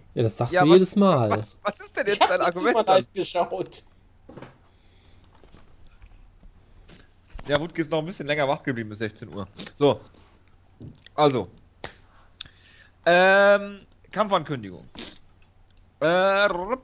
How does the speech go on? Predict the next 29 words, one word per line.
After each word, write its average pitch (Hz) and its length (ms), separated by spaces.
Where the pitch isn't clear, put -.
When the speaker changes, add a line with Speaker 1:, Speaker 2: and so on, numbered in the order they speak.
Speaker 2:
pap, - 160
pap, 156 140
pap, 127 120
pap. 175 140
Joe 208 260
Duffy 160 520
gegen, 127 680
äh, 107 60
Reza 113 640
Madadi 120 440
ist 101 120
angekündigt. 110 760
Speaker 1:
Ja, 302 80
warum 104 220
Speaker 2:
Ich 120 40
dachte, 151 140
Speaker 1:
nicht? - 80
Speaker 2:
jetzt 120 160
kommt 131 200
irgendwie 127 300
ein 113 60
Autowitz. 101 680
Ich - 80
hab 117 100
mein 107 140
Auto 110 300
in 95 80
der 104 100
Nähe 107 400